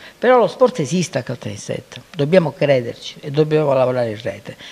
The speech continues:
Questo è un modo per dire: lo sport c'è, il calcio c'è, il rugby c'è, c'è tutto,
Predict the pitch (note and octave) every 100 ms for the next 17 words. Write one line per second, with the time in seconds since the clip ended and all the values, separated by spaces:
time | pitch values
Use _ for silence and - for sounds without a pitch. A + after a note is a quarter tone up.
0 | - - A3+ G#3+ F3+ F3+ G#3+ C4 F#3+ D#3+
1 | D3 F#3+ F#3 D3+ C#3 - A3 - E3 -
2 | F#3+ C#3+ C#3+ F#3 F3+ - E3+ - F#3 E3+
3 | C#3+ D#3 E3 D#3+ D3 - D3+ - F3 -
4 | E3 B2+ F3+